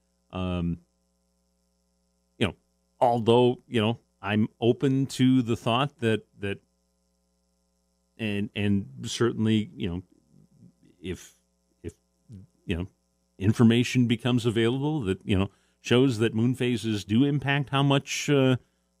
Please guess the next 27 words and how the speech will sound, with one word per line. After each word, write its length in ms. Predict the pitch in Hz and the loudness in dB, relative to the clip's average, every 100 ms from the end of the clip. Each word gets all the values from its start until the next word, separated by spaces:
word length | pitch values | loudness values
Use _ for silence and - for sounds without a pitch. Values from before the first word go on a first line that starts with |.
| 117 | -8
um, 460 | 113 110 110 101 - _ _ _ _ _ _ _ _ _ - | -4 0 0 0 -4 _ _ _ _ _ _ _ _ _ -6
you 120 | 101 | -4
know, 140 | 98 - _ 107 | -6 -10 _ 0
moon 180 | 123 | 0
phases, 760 | 131 139 143 113 127 110 - - - | 2 0 0 0 0 -2 -8 -12 -16
you 80 | |
know, 120 | 98 98 | -18 -10
impact 420 | 127 143 131 139 | -6 -6 -6 -10
fishing 520 | - 175 156 151 151 135 | -2 -2 0 0 2 2
and 140 | 107 | -2
how 140 | 131 | -2
much 260 | 139 120 - | -2 -2 -4
you 60 | 82 _ | -18 _
catch 380 | 180 175 170 - | -4 -4 -6 -8
and, 140 | 92 85 _ _ _ - | -10 -12 _ _ _ -8
you 100 | 104 | -4
know, 200 | 90 92 _ _ _ _ _ _ | -4 -4 _ _ _ _ _ _
things 240 | 135 123 113 | 0 0 2
like 240 | 110 - | 0 2
that, 260 | 120 120 - _ _ _ _ | 0 0 -2 _ _ _ _
um, 580 | 90 90 90 87 85 82 - _ _ _ _ _ _ _ _ _ | -10 -8 -4 -4 -4 -6 -10 _ _ _ _ _ _ _ _ _
you 120 | - 101 | -14 -10
know, 120 | 95 _ _ _ 104 - | -10 _ _ _ -10 -8
could 100 | 104 | -2
change 300 | 110 117 139 | 2 2 4
my 100 | 143 | 2
mind. 300 | 165 160 | 2 -2